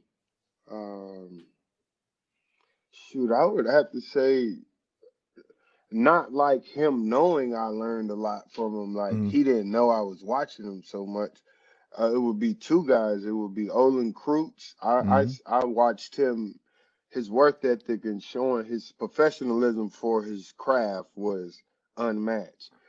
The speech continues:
Speaker 1: And then the next dude was Muhsin Muhammad.
Speaker 2: Oh, yeah.
Speaker 1: That, that was, that was a guy that I really appreciated, uh, that were older elders that I really watched them pour a lot into their job every day.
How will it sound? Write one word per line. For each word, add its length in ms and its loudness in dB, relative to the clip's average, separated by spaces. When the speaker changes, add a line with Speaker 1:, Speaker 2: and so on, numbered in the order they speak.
Speaker 1:
And 160 0
then 140 0
the 80 -2
next 360 0
dude 300 -2
was 220 -4
Muhsin 460 -4
Muhammad. 580 -4
Speaker 2:
Oh, 180 4
yeah. 200 2
Speaker 1:
That, 380 0
that 180 0
was, 400 -4
that 140 2
was 240 0
a 80 -4
guy 300 4
that 140 0
I 80 0
really 520 0
appreciated, 880 -4
uh, 360 -4
that 160 2
were 240 -2
older 560 6
elders 520 4
that 180 -4
I 100 2
really 380 0
watched 440 0
them 320 -6
pour 280 0
a 40 -4
lot 280 -2
into 280 -12
their 160 -8
job 360 -2
every 240 -8
day. 180 -20